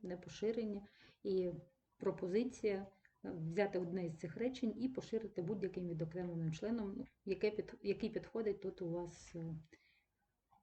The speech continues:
під значення, під інформацію речення. Бризнуть у різнобіччі з-під ніг коники, жайворонки дзюркочуть у тиші,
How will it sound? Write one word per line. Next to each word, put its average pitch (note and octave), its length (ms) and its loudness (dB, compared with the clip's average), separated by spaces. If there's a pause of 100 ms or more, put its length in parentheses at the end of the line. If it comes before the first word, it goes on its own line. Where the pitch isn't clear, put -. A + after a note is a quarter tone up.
під G3+ 140 6
значення, E3 680 0 (520)
під G3+ 140 2
інформацію F3 760 -2
речення. D#3 500 -8 (380)
Бризнуть A3 520 8
у G3+ 100 4
різнобіччі F#3 640 2
з-під D#3+ 320 -2
ніг F#3 300 0
коники, E3+ 580 0 (340)
жайворонки G3+ 640 2
дзюркочуть F3 640 -2
у E3+ 60 -4
тиші, E3 500 -4